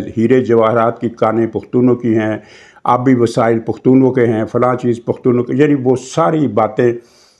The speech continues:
جو کسی زمانے میں شیخ مجیب کیا کرتا تھا کہ پٹسن، ہمارے پٹسن کی آمدنی سے مغربی پاکستان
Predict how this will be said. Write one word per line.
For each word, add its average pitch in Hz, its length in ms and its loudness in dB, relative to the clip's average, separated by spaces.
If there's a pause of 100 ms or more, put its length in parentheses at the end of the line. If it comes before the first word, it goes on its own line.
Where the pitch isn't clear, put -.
(280)
جو 139 120 2
کسی 156 300 2
زمانے 127 380 2
میں 127 120 2
شیخ 123 340 0
مجیب 127 380 0
کیا 120 200 2
کرتا 113 320 -2
تھا 113 280 -2
کہ 110 220 -2
پٹسن، 143 760 -2 (580)
ہمارے 131 400 2
پٹسن 156 500 -2
کی 143 220 0
آمدنی 127 400 2
سے 131 160 0
مغربی 120 360 0
پاکستان 113 640 -2